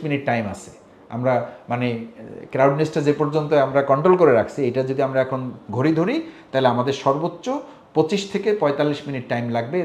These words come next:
তাদের এখানে পৌঁছতে, আপনি এই টাইমটুকু আপনার হাতে আছে। তো এর মানে কি? এর মানে হলো সে এই ক্রাউড ওখানে না পৌঁছা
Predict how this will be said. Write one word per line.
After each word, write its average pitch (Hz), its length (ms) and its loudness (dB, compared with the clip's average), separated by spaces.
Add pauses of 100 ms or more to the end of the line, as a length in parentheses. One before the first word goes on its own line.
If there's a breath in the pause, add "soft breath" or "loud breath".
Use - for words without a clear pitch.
তাদের 117 260 0
এখানে 104 200 -8 (120)
পৌঁছতে, 151 360 2 (400 loud breath)
আপনি 107 160 -8 (140)
এই 185 140 6
টাইমটুকু 156 420 -4
আপনার 110 220 -6
হাতে 95 260 -10
আছে। - 160 -18 (680 soft breath)
তো - 60 -10 (140)
এর 202 160 10
মানে 180 200 2
কি? 113 160 -8
এর 170 140 2
মানে 196 200 0
হলো 208 140 2 (140)
সে 160 140 0 (340)
এই 190 100 4 (480 loud breath)
ক্রাউড 190 340 8
ওখানে 196 200 2 (160)
না 160 80 6 (120)
পৌঁছা 233 240 4